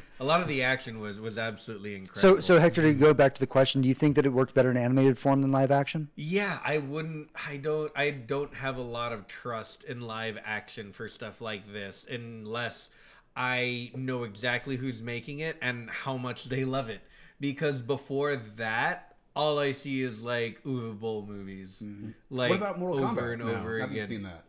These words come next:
Speaker 1: Well, now that I've seen Mortal Kombat, that movie had an actual budget and
Speaker 3: Mm-hmm.
Speaker 1: actual actors and actual things happening. They didn't treat it like a video game movie.
Speaker 3: Mm-hmm.
Speaker 1: And if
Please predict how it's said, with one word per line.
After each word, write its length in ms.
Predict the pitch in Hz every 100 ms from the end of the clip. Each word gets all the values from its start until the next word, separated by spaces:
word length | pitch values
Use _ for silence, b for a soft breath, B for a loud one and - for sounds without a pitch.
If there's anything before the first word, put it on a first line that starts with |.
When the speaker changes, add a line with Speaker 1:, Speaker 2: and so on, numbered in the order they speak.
| _
Speaker 1:
Well, 240 | 139 147 156
now 160 | 170
that 100 | 220
I've 80 | 202
seen 160 | 220 202
Mortal 220 | 185 165
Kombat, 520 | 135 220 262 151 139
that 220 | 131 185 175
movie 340 | 156 147 147
had 200 | 131 135
an 80 | 120
actual 400 | 113 113 117 107
budget 440 | 101 113 135 135
and 100 | 131
Speaker 3:
Mm-hmm. 80 | 117
Speaker 1:
actual 280 | 120 - 110
actors 360 | 104 107 156 135
and 80 |
actual 300 | 127 120 160
things 260 | 160 214 196
happening. 480 | 120 101 92 85 90 b b b
They 120 | 151
didn't 280 | 175 170 143
treat 280 | - 202 165
it 200 | 135 139
like 320 | 156 151 131
a 140 | 156 135
video 540 | 117 127 113 110 107
game 580 | 95 120 123 101 101 117
movie. 480 | 156 131 98 82 -
Speaker 3:
Mm-hmm. 140 | 101 156 -
Speaker 1:
And 360 | 156 156 151 135
if 280 | 135 165